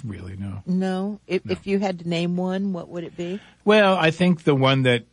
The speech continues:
Speaker 1: uh, some sellers were, had some consternation was, uh, the idea that we're providing a new metric to view for service level when it comes to, uh, uh,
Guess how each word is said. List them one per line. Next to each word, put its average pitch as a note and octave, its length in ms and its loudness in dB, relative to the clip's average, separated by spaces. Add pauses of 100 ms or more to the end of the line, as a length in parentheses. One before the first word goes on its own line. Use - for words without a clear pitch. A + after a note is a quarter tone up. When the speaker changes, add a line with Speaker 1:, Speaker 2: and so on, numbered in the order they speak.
(160)
Speaker 1:
uh, A2 280 -2 (800)
some C#3 300 2
sellers G#2+ 540 -2
were, G#2+ 340 -4
had G#2+ 260 -2
some G#2+ 160 -4
consternation G#2 880 -4
was, G2 280 -10 (540)
uh, A2 220 -4
the A#2+ 160 4
idea A#2 400 2
that A2 140 -4
we're A2 200 0
providing A2 640 0
a G#2+ 40 0
new A2+ 560 2
metric A#2 500 2
to A#2 120 0
view G#2 460 -2 (500)
for - 160 -2
service A#2 460 2
level G2 280 -4
when F#2 140 -8
it F#2+ 100 -8
comes G#2 360 -2
to, G2 340 -6 (560)
uh, G2+ 460 -4 (640)
uh, G#2 380 -4